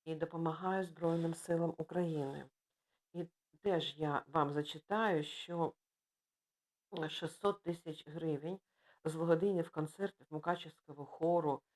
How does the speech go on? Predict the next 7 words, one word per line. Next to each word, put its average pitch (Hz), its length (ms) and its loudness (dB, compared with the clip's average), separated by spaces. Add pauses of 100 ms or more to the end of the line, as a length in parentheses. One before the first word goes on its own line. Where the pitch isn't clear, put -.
(200)
хлопчиків 170 640 2
та 160 160 -2
юнаків 139 720 -2
Швейцарія 185 720 0
перерахувала 156 760 0
на 139 200 -4
підтримку 190 600 -8